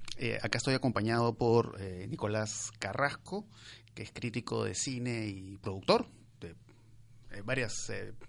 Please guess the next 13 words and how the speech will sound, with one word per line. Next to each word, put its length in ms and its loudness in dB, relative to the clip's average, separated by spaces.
películas 320 -4
peruanas 300 -2
importantes. 520 -4
Debo 140 6
indicar 300 6
que, 360 2
eh, 40 0
no 80 2
está 160 0
presente 720 0
Ricardo 340 -4
Bedoya. 500 2
Eh, 120 -14